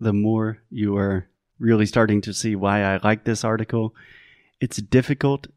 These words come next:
It is quite dense, but there are some really good ideas in it.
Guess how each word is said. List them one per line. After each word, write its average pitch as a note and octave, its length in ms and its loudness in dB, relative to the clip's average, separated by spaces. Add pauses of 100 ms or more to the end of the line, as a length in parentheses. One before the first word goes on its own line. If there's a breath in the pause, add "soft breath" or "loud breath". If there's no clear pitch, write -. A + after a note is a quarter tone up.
(380)
It A2+ 240 0
is G#2 480 -4 (100)
quite A#2+ 280 -2 (320)
dense, - 680 2 (640)
but A#2+ 480 -2
there G#2+ 320 -4
are F#2+ 120 -4
some G2 220 -4
really F#2+ 240 0
good F#2+ 260 -2
ideas F#2 440 -2
in F#2 120 0
it. - 220 -10